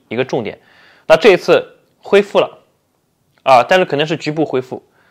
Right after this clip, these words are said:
后续还要跟进这项工作。最重要的是军方之间怎么谈，这个才是重点。现在大家要知道，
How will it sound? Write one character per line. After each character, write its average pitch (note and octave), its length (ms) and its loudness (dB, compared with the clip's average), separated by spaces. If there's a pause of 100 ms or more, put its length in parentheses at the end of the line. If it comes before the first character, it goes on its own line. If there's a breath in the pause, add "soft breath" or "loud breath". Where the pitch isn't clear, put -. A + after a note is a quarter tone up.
(140)
后 G3+ 220 4
续 F3 140 -4
还 D3 120 0
要 D3+ 80 4
跟 F3+ 220 -4
进 D#3 100 -6
这 C3 120 -12
项 B2 120 -10
工 B2+ 160 -10
作。 B2 240 -14 (1200)
最 C4 160 6
重 A#3 100 8
要 A3 80 8
的 F3+ 100 4
是 E3 200 -2
军 G#3+ 240 -2
方 G#3 180 0
之 F#3+ 80 -12
间 E3+ 180 -8
怎 A2 120 -10
么 F2+ 100 -14
谈， - 260 -16 (920)
这 A#3 100 -2
个 F#3 80 4
才 C3+ 140 -4
是 C3+ 80 -4
重 C3 180 -6
点。 - 240 -14 (1200 soft breath)
现 F4 240 2
在 C#4+ 80 8
大 C4+ 120 8
家 C4+ 120 6
要 A#3+ 140 6
知 - 120 0
道， C#3 160 4